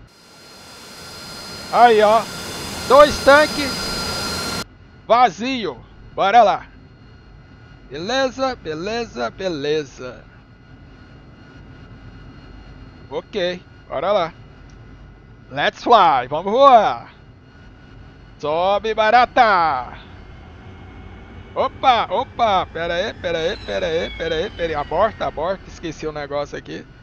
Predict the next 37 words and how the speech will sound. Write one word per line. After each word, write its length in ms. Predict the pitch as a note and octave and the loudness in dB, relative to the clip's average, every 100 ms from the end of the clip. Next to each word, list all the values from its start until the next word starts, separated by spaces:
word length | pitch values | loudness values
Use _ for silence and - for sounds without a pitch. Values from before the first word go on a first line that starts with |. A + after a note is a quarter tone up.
| - - - | -20 -20 -20
Pera 220 | - D3+ | -10 -6
aí, 280 | D#3 E3+ G#3+ - - - - - - - | -4 -4 -6 -12 -20 -20 -20 -20 -18 -10
que 60 | |
eu 40 | F3 | -10
não 100 | E3+ | -4
gosto 320 | E3+ F3+ F3 | -2 -2 -4
desse 200 | E3+ - | -10 -4
cara 240 | F3+ E3+ | -2 0
gritando 480 | D#3+ D#3+ - D#3+ D#3+ | -2 -6 -6 -6 -6
no 80 | D#3+ | -12
meu 200 | D#3 D#3 | -8 -6
ouvido. 380 | D3+ E3 B3 C4 - - - - - - - - - - - - - - - - - - - - - - - | -6 -8 -10 -12 -18 -20 -20 -20 -20 -20 -20 -20 -20 -20 -20 -20 -20 -20 -20 -20 -20 -20 -20 -20 -20 -20 -20
Beleza, 380 | C3+ D3 C#3+ A#2+ | -12 -8 -6 -8
agora 220 | A2+ D#3+ G#3 | -6 -4 -4
sim, 180 | E3 A#2+ | -8 -10
bora 280 | C#3+ F#3 | -6 -2
lá. 180 | F#3 A#2+ | -2 -4
Desculpa 400 | - - G#3+ G#3 | -10 -8 -6 -4
aí, 100 | A3+ | -4
pessoal. 380 | F#3 D3 B2+ A2+ - | -4 -8 -12 -16 -10
Bora 240 | D3+ G3 G#3 | -4 0 2
lá, 120 | D3 | 0
vamos 160 | E3+ F#3+ | -4 -6
subir, 200 | G#3+ D3+ | -8 -10
vamos 160 | E3+ | -10
subir. 240 | G3 D3 - - - - - - - - - - | -12 -14 -16 -20 -20 -20 -20 -20 -20 -20 -20 -4
Vamos 220 | F3 G#3+ | -2 -2
fazer 260 | - A#3+ A#3+ | 0 2 2
um 80 | A#3+ | 0
rev 320 | F#3 B3 B3 | 0 0 -2
de 220 | G#3 B3+ | -6 0
onze 300 | B3 C#4 C4 | 2 2 0
mil 180 | C4 C#4+ | -4 -2
libras 400 | C4+ C4+ C#4 C4 | 0 0 -2 -4
de 100 | B3 | -6
combustível, 640 | - C4+ C4+ - A3+ F3+ D3+ | -2 -2 -2 -4 -4 -4 -6
pessoal. 420 | C#3 - A#2 | -14 -16 -16